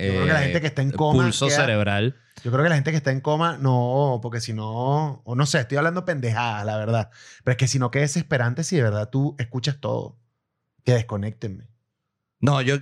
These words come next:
Speaker 2: yo quiero que me desconecten.
Speaker 1: De hecho, aquí
Speaker 2: De
Speaker 1: está
Speaker 2: hecho,
Speaker 1: nuestro testamento.
Speaker 2: exactamente,
Speaker 1: No desconectan.
Speaker 2: grabado en video.
Speaker 1: No
Speaker 2: Eh,
Speaker 1: desconectan.
Speaker 2: autorizo que me desconecten y Manuel también autoriza que lo desconecten. Eh,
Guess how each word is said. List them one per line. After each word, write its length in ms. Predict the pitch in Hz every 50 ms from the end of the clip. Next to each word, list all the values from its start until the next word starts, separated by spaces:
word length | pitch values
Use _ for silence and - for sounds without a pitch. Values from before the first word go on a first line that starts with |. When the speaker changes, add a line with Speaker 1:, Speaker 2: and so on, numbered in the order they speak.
| 143
Speaker 2:
yo 180 | - 120 151 160
quiero 160 | - 240 254 247
que 100 | 226 180
me 80 | 143
desconecten. 440 | 127 120 117 - 120 110 117 117 165
Speaker 1:
De 40 | 165
hecho, 120 | 143 180 170
aquí 60 | 131
Speaker 2:
De 60 | 117
Speaker 1:
está 120 | 117 117 233
Speaker 2:
hecho, 60 | 160
Speaker 1:
nuestro 280 | 160 165 160 202 180 160
testamento. 540 | 160 139 - - 131 131 135 131 123 120
Speaker 2:
exactamente, 800 | 135 131 135 135 131 120 - - 156 151 151 151 151 143 - 151
Speaker 1:
No 400 | 151 151 147 147 131 120 113 107
desconectan. 220 | 113 107 98 98 101
Speaker 2:
grabado 680 | 113 120 123 123 123 131 139 147 156 170 190 202 -
en 240 | 139 135 131 120 110
video. 540 | 113 113 110 113 117 117 107 92 80 71 -
Speaker 1:
No 160 | 127 131 131
Speaker 2:
Eh, 460 | 131 117 113 110 107 107 101 98 -
Speaker 1:
desconectan. 220 | 113 - - 104 98 101 135
Speaker 2:
autorizo 800 | 135 135 131 117 135 123 127 143 147 135 127 - - 98 78 - - - - _ _ _ _ _ _
que 160 | - 113 110
me 100 | 113 113
desconecten 920 | 110 113 - 117 113 123 151 180 185 185 - 202 202 208 208 202 180 165 - - _ _
y 200 | - 123 120 110
Manuel 340 | 110 110 107 107 107 107 104
también 320 | 123 120 120 120 120 120
autoriza 560 | 120 123 120 - 104 101 95 - - 120 113
que 120 | - 120 110
lo 100 | 101 95
desconecten. 640 | 87 80 - - 92 85 85 85 80 - - - 131 143 143 123 - - - - - - - - _ _ _ -
Eh, 880 | 120 117 117 113 113 110 107 107 104 101 101 98 92 87 82 76 -